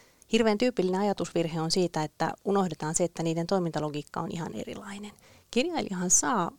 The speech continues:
jos tarkkoja ollaan, niin ainakin meillä Kummeruksella ihan täsmälleen saman prosentin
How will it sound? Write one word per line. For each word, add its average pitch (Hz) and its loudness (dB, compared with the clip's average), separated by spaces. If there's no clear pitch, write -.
jos 190 -2
tarkkoja 165 0
ollaan, 165 2
niin 165 -2
ainakin 180 -2
meillä 196 4
Kummeruksella 190 0
ihan 175 0
täsmälleen 208 0
saman 214 0
prosentin - -2